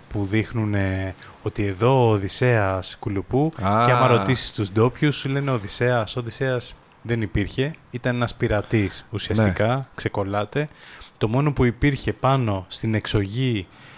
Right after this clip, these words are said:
Speaker 1: έχουνε ένα κάτι, είναι η πυραμί-, είναι ένα μέρος το οποίο λέει ότι εδώ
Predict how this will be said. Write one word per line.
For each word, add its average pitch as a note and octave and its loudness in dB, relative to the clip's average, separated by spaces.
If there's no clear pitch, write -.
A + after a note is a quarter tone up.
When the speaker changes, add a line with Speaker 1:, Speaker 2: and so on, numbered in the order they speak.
Speaker 1:
έχουνε A#2+ 0
ένα A2+ 0
κάτι, A#2 -2
είναι B2 -2
η B2+ -4
πυραμί-, A2+ 0
είναι C#3 0
ένα B2+ 2
μέρος B2+ 2
το C3+ 0
οποίο C#3 2
λέει C3+ 2
ότι C3+ 2
εδώ C3 0